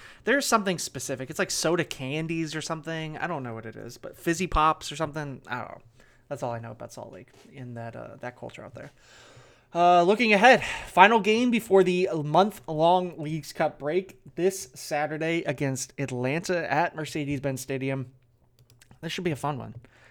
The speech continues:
Atlanta's been better of late. They did win this weekend, one nothing in Montreal.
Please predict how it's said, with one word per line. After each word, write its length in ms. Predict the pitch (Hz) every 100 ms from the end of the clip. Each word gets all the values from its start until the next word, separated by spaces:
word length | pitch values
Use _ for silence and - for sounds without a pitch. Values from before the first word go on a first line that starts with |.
| - 123
Atlanta's 480 | 139 160 160 147
been 1500 | - 156 156 151 151 151 151 151 147 147 147 143 143 143 139 127
better 920 | - 127 135 170 190 214 220 226 240 - _ _ _ -
of 200 | 196 190
late. 400 | 208 254 - _ _ - -
They 100 | 156
did 200 | 165 151
win 240 | 151 165
this 160 | 156 -
weekend, 400 | 165 175 170 139
one 160 | 139 147
nothing 300 | 143 139 139
in 80 |
Montreal. 720 | 139 139 - 127 123 135 170